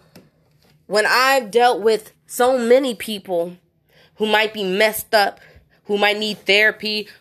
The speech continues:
who might need to be in a mental institution, who might belong in prison, whatever the case may be, like,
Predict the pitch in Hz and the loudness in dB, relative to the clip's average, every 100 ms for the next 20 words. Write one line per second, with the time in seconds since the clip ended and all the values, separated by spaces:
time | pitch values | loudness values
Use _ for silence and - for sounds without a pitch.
0 | - 202 214 208 208 202 208 170 165 214 | -6 -2 0 -2 -4 0 0 0 0 -2
1 | 196 208 196 190 226 220 208 202 202 196 | -2 -8 -8 -8 -6 -6 -2 -2 0 -2
2 | 214 214 170 160 - 240 240 220 220 208 | -2 0 -4 -6 -2 0 2 0 -8 -10
3 | - - _ _ 196 269 - 254 269 208 | -20 -20 _ _ 0 2 2 0 0 -2
4 | - 240 214 214 190 180 214 220 214 _ | -2 -2 -2 0 -2 -2 -6 -8 -12 _
5 | _ _ _ _ _ _ 180 208 220 220 | _ _ _ _ _ _ 0 2 2 0
6 | - | -2